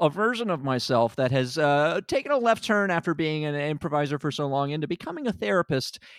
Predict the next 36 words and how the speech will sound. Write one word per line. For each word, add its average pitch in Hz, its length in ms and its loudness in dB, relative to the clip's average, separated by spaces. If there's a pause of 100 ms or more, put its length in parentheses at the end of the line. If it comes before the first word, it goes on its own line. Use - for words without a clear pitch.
(120)
And 226 260 0
each 254 240 -4
week 240 240 -6
is 190 200 0
a, 175 220 2
uh, 156 140 4
new 208 180 0
improviser 202 520 0
friend 311 220 -2
of 240 140 -2
mine, 147 320 2
uh, 135 280 -2
playing 151 280 -6
a 143 60 -4
character 151 340 -4
opposite 170 400 -4
me 151 220 -6
in 160 160 -2
therapy. 113 580 -2 (320)
Uh, 117 460 8
and 127 240 0
it's, 127 200 -2
we 127 100 -2
come 131 180 -2
out 120 160 0
every 113 260 -2
single 135 320 -2
Monday. 208 560 -2 (240)
We 131 200 -2
have 127 280 0
sixty 247 340 -4
episodes 220 540 2
from 175 180 -2
our 156 100 2
first 185 280 0
season 190 460 -4